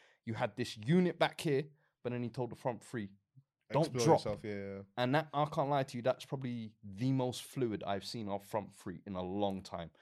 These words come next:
Speaker 2: Would you
Speaker 1: More
Speaker 2: say that is
Speaker 1: Bergwijn.
Speaker 2: the difference between sort of, 'cause ultimately, you know how a lot of people would say that, "Oh, Nuno is not too dissimilar from Jose,
Speaker 1: Mm-hmm.
Speaker 2: five at the back,
Speaker 1: Mm-hmm.
Speaker 2: defensive first and whatnot."
Speaker 1: Yeah.
Speaker 2: Would you say that is, if you could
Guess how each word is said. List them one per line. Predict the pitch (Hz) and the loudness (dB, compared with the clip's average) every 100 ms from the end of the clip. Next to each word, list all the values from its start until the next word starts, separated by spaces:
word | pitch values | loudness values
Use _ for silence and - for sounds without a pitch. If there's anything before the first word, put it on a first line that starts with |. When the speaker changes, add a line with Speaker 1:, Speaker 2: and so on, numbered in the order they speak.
| - | -6
Speaker 2:
Would | 117 113 | -6 -2
you | 143 | 0
Speaker 1:
More | 117 | 4
Speaker 2:
say | 139 151 139 135 131 _ _ _ | 8 8 8 4 -4 _ _ _
that | 127 | 4
is | 127 143 117 | 6 6 4
Speaker 1:
Bergwijn. | 95 90 | 0 0
Speaker 2:
the | 110 - - | -4 -4 -6
difference | 127 - 117 101 - | -6 -4 -6 -6 -6
between | 98 - 110 101 95 | -10 -8 -6 -4 -6
sort | - 104 85 | -6 -8 -6
of, | 95 90 - _ _ | -8 -10 -18 _ _
'cause | - 123 | -4 2
ultimately, | 151 151 123 87 95 98 | 2 2 -4 -4 -6 -6
you | 98 | -4
know | 123 | -2
how | 127 117 | 0 0
a | |
lot | 117 | 0
of | 92 | -2
people | 117 101 98 | -6 -4 -6
would | - | -2
say | 101 | -4
that, | 95 - | -2 -4
"Oh, | 95 85 85 | -4 -4 -6
Nuno | 113 117 104 | -4 -2 -4
is | 98 117 | -4 -6
not | 113 - | -8 -4
too | - 156 143 | 2 4 4
dissimilar | 139 123 - 123 110 107 | 2 -2 2 2 0 -6
from | - 98 120 | -6 -8 -6
Jose, | 113 101 110 107 95 | -6 -4 -4 -4 -4
Speaker 1:
Mm-hmm. | 110 104 117 | -6 -4 -4
Speaker 2:
five | - 143 120 | 0 2 2
at | 117 | -2
the | 113 | -4
back, | 104 110 | -2 -2
Speaker 1:
Mm-hmm. | 113 | 0
Speaker 2:
defensive | 113 123 131 - 120 | -2 0 -2 -2 -4
first | - 127 117 120 | 0 2 2 2
and | 110 | 0
whatnot." | 110 107 107 - | -2 -4 -8 -4
Speaker 1:
Yeah. | 120 147 | 2 2
Speaker 2:
Would | 110 110 | 2 -2
you | 135 | -2
say | - 135 | 0 2
that | 127 117 | 2 0
is, | 113 - - | -4 -8 -8
if | 117 | -2
you | 147 | 0
could | 151 151 | 2 0